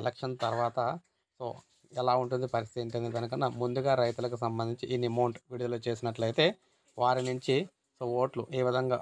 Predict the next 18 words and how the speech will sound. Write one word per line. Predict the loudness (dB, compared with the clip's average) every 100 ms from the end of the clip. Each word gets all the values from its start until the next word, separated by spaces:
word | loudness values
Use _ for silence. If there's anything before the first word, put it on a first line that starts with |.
| -2
దండుకునే | -2 -2 0 2 2 0
అవకాశం | 0 -2 -2 -4
అయితే | -2 -4
ఉంటుంది. | -4 0 0
కాబట్టి | 0 -4 -4
రాష్ట్ర | -4 -2 -2
ప్రభుత్వం | -2 -2 -4 -6 -6
ముందుగానే | -6 -4 -4 -6 -12 _ _ _ -10
వైఎస్ఆర్ | -4 -2 2 2 4
రైతు | 0 0 0
భరోసా | 0 0 0 -2 -2
రెండు | 0 2
వేల | 2 2
ఇరవై | 0
నాలుగుకు | -2 -4 -8
సంబంధించి | -8 -6 -2 0 2
మొదటి | 0 0
విడత | 0 -2